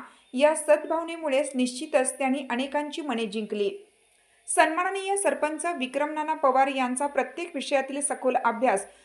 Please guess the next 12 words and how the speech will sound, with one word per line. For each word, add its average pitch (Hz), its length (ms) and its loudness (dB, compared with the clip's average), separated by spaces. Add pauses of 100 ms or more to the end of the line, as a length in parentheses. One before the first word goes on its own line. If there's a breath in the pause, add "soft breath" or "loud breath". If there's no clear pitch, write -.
(140)
दुसऱ्यांना 349 540 -2
मदत 285 360 2
करण्याची 285 340 -2
सेवावृत्ती 262 1080 -2
सतत 339 400 0
त्यांच्या 330 260 -4
कार्यातून 277 500 0
दिसून 240 300 -2
येते. 202 420 -2 (320)
जिद्द, 240 260 2 (200)
चिकाटी, 277 600 0
वक्तशीरपणा, 262 760 0